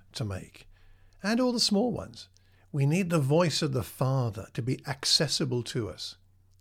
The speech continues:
in some way or other. So let me give you these questions for reflection. Firstly, we can discuss this, uh, in our groups. Firstly, how do you honestly feel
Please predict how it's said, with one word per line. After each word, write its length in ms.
in 140
some 340
way 260
or 160
other. 220
So 120
let 120
me 60
give 160
you 60
these 200
questions 540
for 420
reflection. 580
Firstly, 480
we 80
can 100
discuss 380
this, 400
uh, 200
in 140
our 140
groups. 460
Firstly, 460
how 220
do 100
you 280
honestly 640
feel 500